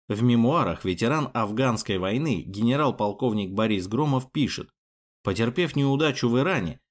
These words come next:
С Ш А были озабочены поиском в азиатском регионе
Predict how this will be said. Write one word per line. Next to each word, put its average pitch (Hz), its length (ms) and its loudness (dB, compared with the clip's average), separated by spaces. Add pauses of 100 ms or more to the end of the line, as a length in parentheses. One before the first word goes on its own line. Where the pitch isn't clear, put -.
С - 180 -2
Ш 165 300 0
А - 20 2
были 131 240 2
озабочены 104 800 -2
поиском 127 540 0
в 101 60 0
азиатском 101 520 -2
регионе 123 640 -2